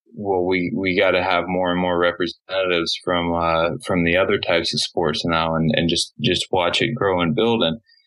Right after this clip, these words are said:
and that's, that's my whole thing is don't force anything on anyone. Just lead by example. And if you lead by example, then, um, people should start understanding, you know, that it's,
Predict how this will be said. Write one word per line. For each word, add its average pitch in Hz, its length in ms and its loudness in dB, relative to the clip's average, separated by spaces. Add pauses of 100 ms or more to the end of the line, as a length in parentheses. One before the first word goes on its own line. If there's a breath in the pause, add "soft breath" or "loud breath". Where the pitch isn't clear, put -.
(160 soft breath)
and 92 180 0
that's, 98 300 0 (100)
that's 104 240 0
my 101 160 2
whole 95 300 -2
thing 92 220 0
is 85 360 -2 (500)
don't 110 340 0
force 117 300 2
anything 113 480 2
on 113 200 4
anyone. 117 520 4
Just 95 220 -2
lead 104 180 0
by 104 200 4
example. 95 680 0
And 92 100 -2
if 87 160 -2
you 92 140 -2
lead 98 220 0
by 95 180 2
example, 92 680 0
then, 87 300 2
um, 82 360 0 (200)
people 92 320 0
should 87 220 0
start 90 320 2
understanding, 85 880 0 (380)
you 90 140 -2
know, 85 220 0 (160)
that 82 120 -2
it's, 85 300 -2